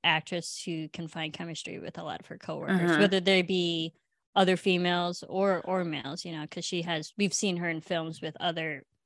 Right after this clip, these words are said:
Speaker 1: females too, um, lots of
Speaker 2: Mm-hmm.
Speaker 1: females, and I, I
Speaker 2: Yeah.
Speaker 1: think she just has, like, a very likable, charming personality that she can get along with everybody. Um, so I'm excited just to see her.
Speaker 2: Yeah. And, uh, and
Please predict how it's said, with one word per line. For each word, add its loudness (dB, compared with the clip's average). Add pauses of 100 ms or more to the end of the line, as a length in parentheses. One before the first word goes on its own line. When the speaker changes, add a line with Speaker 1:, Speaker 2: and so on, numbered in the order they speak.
(140)
Speaker 1:
females 0
too, -2
um, -12
lots 0
of -8 (100)
Speaker 2:
Mm-hmm. -4
Speaker 1:
females, -6
and -4
I, 0
I 4
Speaker 2:
Yeah. 4
Speaker 1:
think 4
she -2
just -6
has, 2
like, -4 (340)
a 4
very 6
likable, 2
charming -4
personality -4
that -10
she -8
can -12
get -12
along -12
with -14
everybody. -12 (520)
Um, -10
so -4
I'm -8 (240)
excited -8
just -14
to -10
see -2
her. 6
Speaker 2:
Yeah. 0 (500)
And, 4 (260)
uh, 2
and 4